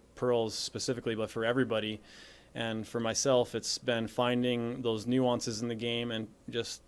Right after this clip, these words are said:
bearing down and being really good at those. And, uh, whether it's face-offs, whether it's being really responsible defensively,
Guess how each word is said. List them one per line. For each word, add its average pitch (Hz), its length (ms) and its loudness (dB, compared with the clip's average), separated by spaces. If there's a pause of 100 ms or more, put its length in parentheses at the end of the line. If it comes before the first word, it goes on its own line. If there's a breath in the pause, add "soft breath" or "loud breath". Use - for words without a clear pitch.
(200)
bearing 120 440 2
down 120 300 0
and 110 100 -4
being 113 200 -2
really 117 340 0
good 117 140 -2
at 113 100 -6
those. 120 540 0
And, 107 400 -2
uh, 107 180 0
whether 110 200 -2
it's 107 100 -8
face-offs, 123 600 0
whether 113 180 0
it's 107 100 -6
being 110 240 -4
really 113 220 -2
responsible 113 480 -4
defensively, 120 760 -4